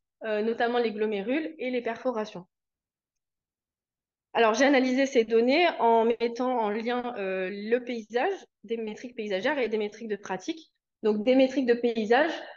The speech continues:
notamment au travers de l'hétérogénéité de composition avec la proportion d'habitat semi-naturel, de vignes, et également, euh, des éléments de configuration avec la taille moyenne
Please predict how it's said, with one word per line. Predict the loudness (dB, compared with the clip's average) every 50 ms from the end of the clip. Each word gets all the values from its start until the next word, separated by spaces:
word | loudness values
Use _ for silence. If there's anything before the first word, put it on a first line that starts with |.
| -20 _ -2
notamment | -2 0 2 2 2 2 4 4 2
au | 2
travers | 2 2 2 2 2 2 0 -2
de | -2 -2
l'hétérogénéité | 0 0 2 2 0 2 0 0 -2 -2 -4 -4
de | -6 -8 _
composition | -8 -4 -4 -4 -4 -6 -8 -8 -4 -2
avec | -2 -2 -2 -2
la | -4 -4
proportion | -4 -6 -6 -4 -4 -4 -2 -2 -2
d'habitat | -2 -2 -2 -4 -6 -6 -6 -6
semi-naturel, | -4 -4 -2 -2 -2 -2 -4 -6 -8 -4 -2 -2 -2 -2 -4 -8 -14 _ _ _ _ _ -8
de | -2 0 0
vignes, | 0 0 -2 -4 -2 -2 0 0 -2 -2 -6 -12 _ _ _ _ _ _ _ _ _ _ _ _ _ _ _ 2
et | 4 4
également, | 4 4 4 4 4 4 2 2 2 2 0 -2 -2 -2
euh, | 0 0 0
des | 0 -2 -2 -2 0
éléments | 2 2 2 0 0
de | -2
configuration | -4 -6 -6 -8 -8 -4 -2 -2 -2 -2 -2 -4
avec | -4 -4
la | -4 -4
taille | -2 0 0 0
moyenne | 0 -2 -2 -2 -2 -2 -2 -4 -4